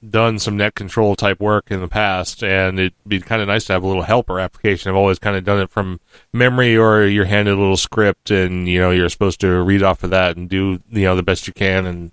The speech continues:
and just kinda control the net the way you think it ought to be controlled. But, uh, having, having some good, uh, utility in front of you would be handy, I think.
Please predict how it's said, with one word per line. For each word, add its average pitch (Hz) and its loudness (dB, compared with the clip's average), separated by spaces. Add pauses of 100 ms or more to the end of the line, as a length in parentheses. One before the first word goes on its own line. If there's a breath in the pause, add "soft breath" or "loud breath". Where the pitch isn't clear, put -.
and 92 -6
just 92 -6
kinda 95 -2
control 95 -2
the 92 -2
net 92 -2
the 92 -8
way 92 0 (460 loud breath)
you 143 4
think 165 2
it 147 2
ought 156 6
to 139 2
be 113 0
controlled. 90 -2
But, 90 -2
uh, 87 2
having, 98 -2
having 110 -2
some 92 -4
good, 101 2
uh, 92 4
utility 98 2
in 90 -4
front 107 -2
of 95 -2
you 82 -4 (120)
would 90 0
be 82 -6
handy, 92 -2
I 80 -10
think. 80 -14